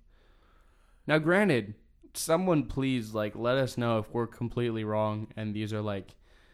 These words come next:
like, really well written, like, dark,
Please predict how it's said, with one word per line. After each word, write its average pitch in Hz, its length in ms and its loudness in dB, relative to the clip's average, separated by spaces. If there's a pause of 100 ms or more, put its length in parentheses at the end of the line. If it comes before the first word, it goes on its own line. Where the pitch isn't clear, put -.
(300)
like, 104 220 -6 (440)
really 120 280 -2
well 117 180 0
written, 110 580 -2 (480)
like, 95 280 -10 (720)
dark, 113 400 -2